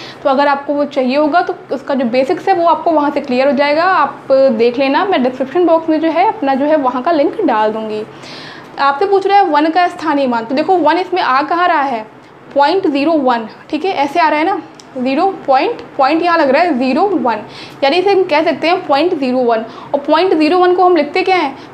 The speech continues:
पॉइंट ज़ीरो वन को लिखते हैं हम वन बाई हंड्रेड, because हंड्रेड से हमने डिवाइड किया है, हंड्रेड में कितने ज़ीरो होते हैं,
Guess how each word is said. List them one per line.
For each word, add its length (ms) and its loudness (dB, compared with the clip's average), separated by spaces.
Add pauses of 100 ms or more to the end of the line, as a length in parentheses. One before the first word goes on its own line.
पॉइंट 320 2
ज़ीरो 160 2
वन 160 2
को 60 0
लिखते 260 0
हैं 140 0
हम 260 2
वन 240 2
बाई 280 2 (240)
हंड्रेड, 500 -2 (440)
because 420 0
हंड्रेड 320 0
से 80 -2
हमने 160 4
डिवाइड 360 2
किया 160 0
है, 180 -2 (120)
हंड्रेड 240 2
में 120 2
कितने 260 0
ज़ीरो 220 2
होते 200 0
हैं, 160 0